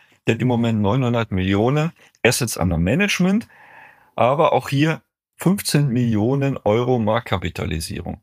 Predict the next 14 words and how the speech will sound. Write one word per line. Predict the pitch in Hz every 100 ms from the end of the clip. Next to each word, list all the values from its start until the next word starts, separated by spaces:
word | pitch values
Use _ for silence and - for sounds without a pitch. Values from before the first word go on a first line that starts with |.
| -
Null | 101 123 175 165
Börsenumsatz | 120 123 156 143 135 143 143 -
im | 107 104
Hamburger | 117 131 117 110
Freiverkehr. | - 98 113 107 92 - - - _ _
Die | 110
Firma | 127 156 170
ist | - 151 - _
bei | 123
diesen | 113 117
fünfzehn | 185 196 - 131
Millionen | 113 104
Market | 104 170 -
Cap | 160